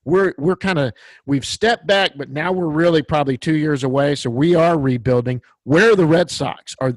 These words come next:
should they compete this year? Do you feel they're free agents away from, from competing, or do they need to, do they need to maybe rebuild? Because it, it, let me tell you what,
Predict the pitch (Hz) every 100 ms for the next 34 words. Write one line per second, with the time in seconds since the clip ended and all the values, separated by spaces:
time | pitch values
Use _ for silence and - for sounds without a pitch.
0 | _ - 135 135 127 131 160 170 151 131
1 | 170 220 285 - _ - 127 131 170 196
2 | 185 180 - 175 175 180 180 170 156 170
3 | 165 147 131 _ _ - 156 139 - _
4 | - 131 165 214 247 233 - - - 131
5 | 135 131 151 156 156 - 151 147 139 -
6 | - - _ - 139 151 160 147 147 143
7 | 131 - _ _ _ 123 160 151 180 190
8 | 120 139 156 135 151 147 160 165 196 214
9 | 214 202